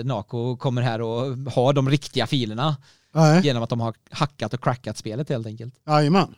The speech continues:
Speaker 2: jajamän.
Speaker 1: Eh, så det finns massa, det, det finns, de la till och med ut en video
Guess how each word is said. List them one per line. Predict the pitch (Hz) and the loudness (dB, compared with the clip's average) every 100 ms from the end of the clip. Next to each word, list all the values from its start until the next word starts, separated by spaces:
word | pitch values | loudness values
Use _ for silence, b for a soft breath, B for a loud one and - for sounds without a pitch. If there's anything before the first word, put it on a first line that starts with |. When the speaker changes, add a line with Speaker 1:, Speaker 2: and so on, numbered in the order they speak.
| _ | _
Speaker 2:
jajamän. | 135 160 185 - _ _ _ | 0 0 0 -4 _ _ _
Speaker 1:
Eh, | 117 110 107 104 107 104 - | -12 -10 -8 -10 -10 -10 -2
så | 160 | 0
det | |
finns | 165 147 | 2 2
massa, | 156 147 127 123 135 | 0 0 0 0 0
det, | 139 | -2
det | 135 | -2
finns, | 143 127 | -2 -2
de | - 143 131 135 | -6 -6 -4 -2
la | 131 | -2
till | 131 123 | 0 0
och | |
med | 123 | 0
ut | 117 | -2
en | 117 | -2
video | 127 113 107 117 123 120 | -2 -4 -6 -4 -4 -4